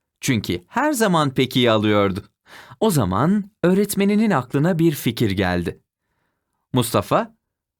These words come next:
senin adın da Mustafa, benim adım da. Bu durum karışıklığa sebep oluyor. Bundan sonra senin adın Mustafa Kemal olsun." dedi. Böylece tarih boyu unutulmayacak Mustafa Kemal adı doğdu.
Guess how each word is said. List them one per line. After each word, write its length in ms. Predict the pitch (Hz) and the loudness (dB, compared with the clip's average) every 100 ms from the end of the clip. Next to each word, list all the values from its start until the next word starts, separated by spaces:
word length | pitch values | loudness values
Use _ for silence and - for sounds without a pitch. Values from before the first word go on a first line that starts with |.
| _ | _
senin 320 | - 220 226 | -2 0 2
adın 300 | 214 202 196 | 2 2 2
da 80 | 107 | 2
Mustafa, 720 | 92 92 - 87 170 226 - _ | 0 -4 -6 -4 -2 -2 -4 _
benim 280 | 175 180 123 | -2 0 2
adım 280 | 98 90 82 | 0 -2 -6
da. 180 | 76 - _ _ _ _ | -8 -12 _ _ _ _
Bu 160 | 117 123 | -4 -2
durum 320 | 120 120 113 | 0 0 -2
karışıklığa 640 | 113 110 107 113 - 117 151 | -2 -2 -2 -4 0 0 0
sebep 340 | 196 175 156 | 0 0 0
oluyor. 380 | 104 95 87 - _ _ _ - | 0 0 -2 -6 _ _ _ -4
Bundan 320 | 214 214 233 | -2 0 0
sonra 440 | 202 95 95 139 175 - | 0 -2 0 0 -2 -8
senin 340 | - 220 233 214 | -4 -2 0 0
adın 380 | 170 220 220 - | 0 -2 -4 -4
Mustafa 440 | 104 - 110 226 | -4 -4 -2 -2
Kemal 440 | 226 113 113 123 | -2 0 2 0
olsun." 480 | 95 87 - 92 90 _ _ _ | 0 -2 -4 -8 -8 _ _ _
dedi. 260 | 107 92 92 _ _ _ - - _ _ - | -4 -4 -8 _ _ _ -20 -20 _ _ 0
Böylece 520 | 151 170 147 135 135 | 2 4 4 2 0
tarih 460 | 123 107 120 131 117 | 0 2 2 0 0
boyu 200 | 113 113 | 2 2
unutulmayacak 960 | 113 123 151 180 143 110 131 131 131 | 0 0 0 0 0 0 0 -2 -2
Mustafa 420 | 131 127 147 160 | -4 -2 -4 -2
Kemal 420 | 156 131 120 113 98 | -2 -2 0 0 0
adı 220 | 104 95 | -2 -2
doğdu. 400 | 95 92 90 | -2 -2 -6